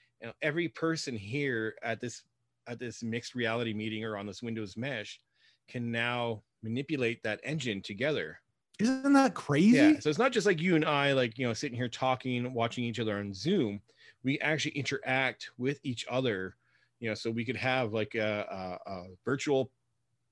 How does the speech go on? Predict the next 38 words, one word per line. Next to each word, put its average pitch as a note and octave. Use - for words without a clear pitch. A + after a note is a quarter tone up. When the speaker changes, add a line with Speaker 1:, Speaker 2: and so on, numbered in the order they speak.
Speaker 1:
apple C3
pie D3
in C3
front D3+
of B2+
us, G#2+
and A2
I A2
could B2+
take B2
a A#2+
piece A#2
out, C3+
and A2
then A2+
you B2
could D3
take A#2+
a A#2+
piece G#2
out, G#2
and G#2
we G#2+
both A2+
receive A#2
the G#2+
same G#2
information G#2
from F#2
that. F2
Speaker 2:
That G#3
just F#3+
crazy. D3+
It D#3+
seems F#3
crazy C#3
to A#2
me, F#2+